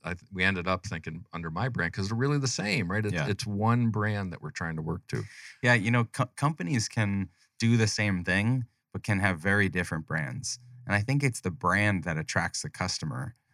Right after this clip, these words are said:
Speaker 2: more so than the product or the service, you know? And, and so, again, in building this, there were a ton of enterprise kind of tools, really polished H R operations sort of tools.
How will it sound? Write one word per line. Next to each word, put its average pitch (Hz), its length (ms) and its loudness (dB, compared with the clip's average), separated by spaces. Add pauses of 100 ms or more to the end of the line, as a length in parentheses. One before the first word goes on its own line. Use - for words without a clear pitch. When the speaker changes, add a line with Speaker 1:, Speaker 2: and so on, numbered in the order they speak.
(120)
Speaker 2:
more 98 180 2
so 95 240 2
than 87 180 0
the 76 140 0
product 85 480 2
or 80 60 -4
the 73 100 -4
service, 85 580 -4 (400)
you 92 80 -2
know? 92 140 4
And, 95 240 2
and 92 300 2
so, 92 480 0 (300)
again, 110 380 4
in 98 140 4
building 110 400 4
this, 87 240 -2 (280)
there - 140 0
were 135 80 4
a 104 60 2
ton 160 280 2
of 117 120 6 (100)
enterprise 101 760 4
kind 101 240 2
of 85 120 -2
tools, 90 580 0 (320)
really 110 240 2
polished 104 640 0
H 104 280 0
R 98 280 6
operations 95 800 2
sort 95 200 2
of 82 80 -4
tools. 98 360 0